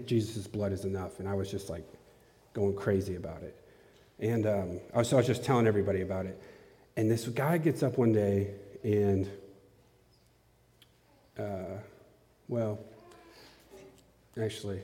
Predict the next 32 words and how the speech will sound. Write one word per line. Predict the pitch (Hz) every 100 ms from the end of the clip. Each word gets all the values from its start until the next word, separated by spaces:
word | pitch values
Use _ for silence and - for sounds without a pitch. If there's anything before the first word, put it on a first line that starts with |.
| -
sorry. | 113 95 90 98 - - - - - - - - _
I'll, | 120 120 -
I'll | 143
just, | 131 -
he, | 143 180 -
I'll | 151
just | 165 -
say | 156
he | 131 175
stood | 175 - 175 143
up | 143 143 -
and | 123
he |
had | 143
been | 135 120
watching | 117 123 127 113
some | 117
things | 110 104 101
and | 104 110
he | 127
put | 123 143
'em | 131
all | 127 117
up | 120
here | 131 104 101 - -
and | 117
he | 127
repented | 120 147 135 123
in | 123
front | 113 131 110
of | 120
everybody, | 110 107 92 92